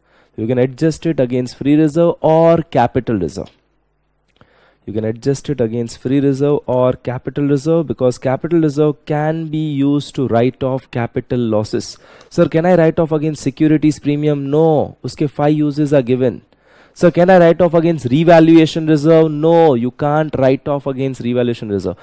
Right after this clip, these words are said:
"Sir, can I write off against investment allowance reserve?" No. "Can I write it off against debenture redemption reserve?" No. वो सब नहीं, सिर्फ capital reserve and free reserves.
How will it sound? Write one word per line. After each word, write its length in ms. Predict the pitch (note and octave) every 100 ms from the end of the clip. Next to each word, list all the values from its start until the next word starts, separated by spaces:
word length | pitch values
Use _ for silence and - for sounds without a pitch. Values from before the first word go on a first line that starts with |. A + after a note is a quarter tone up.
| -
"Sir, 160 | - E3+ F3
can 100 | F#3+
I 20 | F#3
write 160 | F3 F#3
off 100 | E3+ D#3+
against 360 | F3 E3 - E3
investment 680 | F3 F3+ E3 - F3 F3 E3
allowance 400 | D#3 D#3+ D#3+ D3+
reserve?" 480 | D3+ C#3 E3 E3 - B2 C3
No. 80 | D3 D#3 D#3 - - - -
"Can 140 | E3
I 80 | F3+
write 160 | E3+ E3+
it 40 | E3
off 140 | D#3+ D#3
against 320 | D#3+ D#3+ B2 C#3+
debenture 500 | D3+ E3+ E3+ F3+ E3 D#3+
redemption 480 | D#3 D#3 - D#3 D3+
reserve?" 400 | C#3+ D#3+ D#3+ A#2+ C3+ D3
No. 80 | B2 - _ _ _ _ _ _ _ A#2
वो 80 |
सब 240 | B2 C#3+ C3
नहीं, 220 | D3 E3
सिर्फ 540 | - - E3 F3 - _
capital 540 | C#3 C3+ - D3 D#3+ D3+
reserve 320 | D#3 C#3+ D#3+
and 220 | D3+ C#3+ -
free 220 | C#3 C3+
reserves. 520 | G#2+ F2+ - -